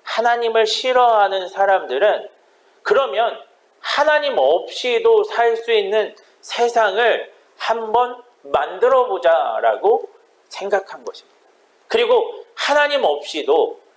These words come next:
하나님 심판을 면할 수 있는 그 탑을 한번 건설해 보자라고 생각하고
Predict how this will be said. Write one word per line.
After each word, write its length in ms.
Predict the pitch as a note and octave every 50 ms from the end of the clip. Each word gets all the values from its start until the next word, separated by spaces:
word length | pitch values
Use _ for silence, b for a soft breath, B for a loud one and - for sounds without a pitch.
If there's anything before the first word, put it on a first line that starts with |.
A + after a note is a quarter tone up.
| _ _
하나님 420 | - - - C4+ C#4 C#4+ C#4+ C#4+ C4+
심판을 840 | C#4 - - D4 C#4+ C#4 C#4 - C4 B3+ B3 A#3+ A#3+ A#3+ A#3 G#3+ -
면할 420 | - D3 E3 F#3+ A#3 A#3+ A3+ A3
수 240 | G#3+ - - G#3+ G#3
있는 500 | F3 C#3 D3 F3 A#3+ C4 A3+ - - - b b b b b b
그 420 | - - B3 C4 B3 B3 - - -
탑을 420 | - - - D4+ D4+ D#4 D#4+ D4+
한번 340 | C#4+ C4+ B3 A#3+ B3 A#3 A3
건설해 460 | F3 E3 D#3 D#3+ E3+ E3+ F3 E3 D3+
보자라고 720 | D3 B2 - D#3 D3+ C#3+ C3 B2 A#2 A#2 A#2 A#2 B2+ C#3
생각하고 880 | C#3 - F#3 F#3+ F#3 F#3 F3+ - - - A2 A2 - - C5+ - -